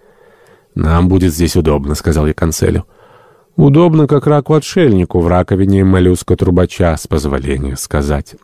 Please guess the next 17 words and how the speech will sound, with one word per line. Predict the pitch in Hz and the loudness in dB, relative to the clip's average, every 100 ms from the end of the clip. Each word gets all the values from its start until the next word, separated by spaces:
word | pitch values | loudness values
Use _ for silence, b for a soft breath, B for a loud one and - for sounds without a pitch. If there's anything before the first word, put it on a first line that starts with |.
| - | -4
ответил | 92 85 87 | -2 0 -2
канцель. | 87 82 - - - _ - | -4 -4 -6 -10 -10 _ -6
Я | 107 160 | 0 0
предоставил | 160 143 127 - 131 113 98 | 0 0 -2 0 2 2 2
канцелю | 101 98 113 95 | 0 0 0 2
распаковывать | 87 - 92 - 87 78 - | 0 -2 -4 -2 -2 -2 -6
чемоданы, | - 95 123 185 175 170 | -8 -6 0 2 4 2
а | |
сам | - 202 190 | 0 0 0
поднялся | 170 143 143 143 127 | 0 0 0 0 0
на | 123 | 0
палубу | 104 101 101 95 95 | 0 0 2 0 -2
поглядеть | 90 92 87 80 80 104 - | -4 -4 -4 -4 0 -2 0
на | 90 87 | -4 -4
приготовление | 90 85 85 - 80 82 80 80 | -4 -4 -4 -6 -4 -4 -4 -8
к | |
отплытию. | - - 85 - 104 | -10 -8 -8 -8 -20